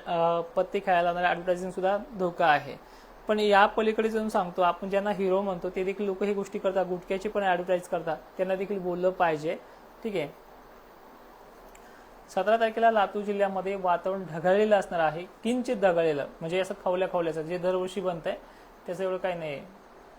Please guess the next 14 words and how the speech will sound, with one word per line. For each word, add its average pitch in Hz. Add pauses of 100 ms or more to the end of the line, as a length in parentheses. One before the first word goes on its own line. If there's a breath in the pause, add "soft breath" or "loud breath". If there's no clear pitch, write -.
(1200)
भाऊसाहेब 190
उबाळे 208
सर, 208
आपली 185 (100)
थंडी 175
वाढणार 175
आहे 170
आपल्या 175
भागात 165
देखील, 156 (140)
काही 185
काळजी 165
करण्यासारखं 160
नाहीये. 139